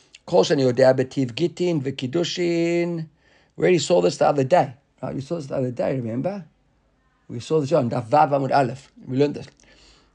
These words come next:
This particular thing. He says, "Lo yeh osek imahen." They shouldn't deal with it. Now Rashi, Amar, Amar Rabbi Yochanan, Rabbi Asi, then Rabbi Yochanan.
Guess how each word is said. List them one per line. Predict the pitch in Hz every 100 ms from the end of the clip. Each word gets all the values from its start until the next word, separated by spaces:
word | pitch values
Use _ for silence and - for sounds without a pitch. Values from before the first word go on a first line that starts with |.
| -
This | 143 151
particular | - 156 143 139
thing. | 151 131 - _ _ _ _
He |
says, | - 135 131
"Lo | 175
yeh | 190 175 147
osek | 131 139 - 170
imahen." | 160 143 147
They | 123
shouldn't | 120 170 147
deal | 156 165
with | 151
it. | - _ _ -
Now | 139
Rashi, | 151 160 151
Amar, | 156 147
Amar | 147 147 131
Rabbi | 135
Yochanan, | 143 - 127
Rabbi | 117 135
Asi, | 160 143
then | 131
Rabbi | 117
Yochanan. | 147 - 135 120 -